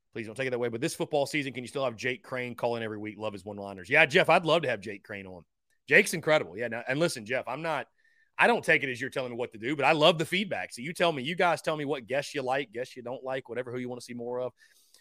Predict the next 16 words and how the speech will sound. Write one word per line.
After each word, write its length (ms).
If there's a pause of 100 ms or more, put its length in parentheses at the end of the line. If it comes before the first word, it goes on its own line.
(140)
Apparently, 280
Jake 300
had 80
a 60
one-liner 460
today. 280
"We're 160
treating 420
college 360
football 420
like 180
Madonna 540
is 140
treating 320
her 100
face. 480